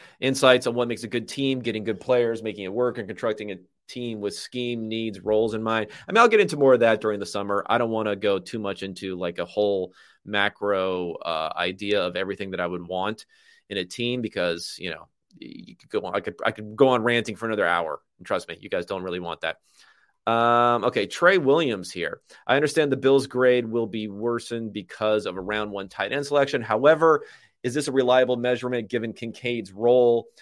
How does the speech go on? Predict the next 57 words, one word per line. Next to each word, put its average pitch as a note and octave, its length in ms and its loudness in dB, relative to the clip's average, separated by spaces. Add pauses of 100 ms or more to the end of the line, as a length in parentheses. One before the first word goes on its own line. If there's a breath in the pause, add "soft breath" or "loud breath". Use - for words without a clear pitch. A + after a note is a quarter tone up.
(200 soft breath)
I - 40 2
don't C#4 100 6
know - 20 8
about G#3 160 4
Kincaid's C#3+ 420 -4
role, C3+ 200 4
but B2+ 120 2
I B2 60 6
do F3+ 180 -10
think F3+ 240 -8
tight C3+ 300 0
ends B2+ 260 -2
in A2+ 80 -8
the A2 60 -8
first B2 300 -8
round, A2+ 420 -4 (120)
because A#2+ 280 -6
of A2+ 40 -14
the A#2 80 -8
small A2+ 300 -4
sample A#2+ 460 -2
of C#3 80 -2
what C3+ 160 0
we C3+ 120 -2
have B2+ 280 -2
here, C3+ 340 0 (300 loud breath)
which B2 260 -4
we're B2 80 -2
looking A#2+ 280 -4
at G#2 100 -8
guys G#2+ 200 0
like G#2 220 -4
Eric G#2+ 240 -2 (100)
Ebron, A2+ 440 -4
who G#2+ 80 -6
haven't G#2+ 280 -6
done G#2+ 180 -4
that G2 220 -4
well. A#2 460 2 (1000)
Uh, G#2 260 -6
I G#2+ 80 -4
guess A#2+ 140 -6
Kyle B2+ 240 2
Pitts A2+ 220 -2
is G2 80 -12
not - 220 -4
part A2 240 0
of F#2 80 -8
it, F#2+ 160 -4
but F#2 120 -2
he B2 120 -4
hasn't A2 260 0
done G2 200 -6
so F#2+ 200 -6
well F#2 240 -2
so F2 220 -10
far. F2+ 380 -6